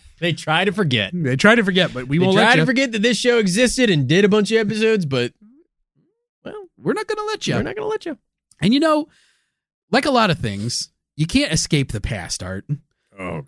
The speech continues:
Speaker 1: do I?
Speaker 2: It exists,
Speaker 1: <laughs>
Speaker 2: and it'll come back to get you.
Speaker 1: Yeah, you're telling me.
Speaker 2: And that's a lot like today's topic.
Speaker 1: Oh,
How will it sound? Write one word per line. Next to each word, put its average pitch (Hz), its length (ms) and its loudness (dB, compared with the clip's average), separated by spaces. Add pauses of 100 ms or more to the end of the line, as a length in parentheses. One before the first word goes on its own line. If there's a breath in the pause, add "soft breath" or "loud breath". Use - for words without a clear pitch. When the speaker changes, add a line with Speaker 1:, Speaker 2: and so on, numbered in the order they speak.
Speaker 1:
do 117 240 2
I? 110 240 4
Speaker 2:
It 202 160 4
exists, 160 440 2
Speaker 1:
<laughs> 151 480 2
Speaker 2:
and 151 200 6
it'll 214 160 6
come 196 180 4
back 165 220 4
to 135 80 -2
get 131 200 -2
you. 95 220 -8
Speaker 1:
Yeah, 123 420 2
you're 127 160 2
telling 127 320 2
me. 120 320 0 (300)
Speaker 2:
And 110 140 -10
that's 147 140 -2
a 165 40 4
lot 170 160 2
like 135 120 -2
today's 131 280 -2
topic. 151 460 -2 (260)
Speaker 1:
Oh, 185 540 0